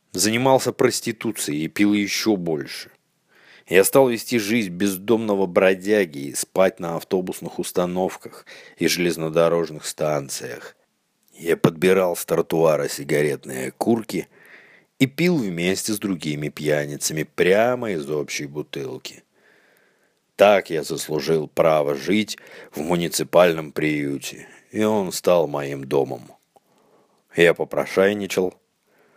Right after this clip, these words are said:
Теперь я жил только для того, чтобы пить. Я не купался, не менял одежду. От меня воняло. Я исхудал и страдал кучей недугов.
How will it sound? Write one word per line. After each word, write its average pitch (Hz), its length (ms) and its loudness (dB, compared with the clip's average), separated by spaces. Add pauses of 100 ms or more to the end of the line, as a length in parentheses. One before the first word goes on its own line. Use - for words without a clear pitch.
(220)
Теперь - 280 4
я 95 120 8
жил 90 140 0
только 98 280 2
для 87 140 -2
того, 92 320 2
чтобы 80 340 -6
пить. - 420 -10 (1400)
Я 139 180 6
не 185 120 6
купался, 127 680 6
не 92 120 -4
менял 85 360 2
одежду. 80 580 0 (720)
От - 180 -4
меня 104 240 4
воняло. 90 840 0 (800)
Я 95 240 6
исхудал 101 580 4
и 73 40 -8
страдал 82 540 0
кучей 104 560 -4
недугов. 76 720 -8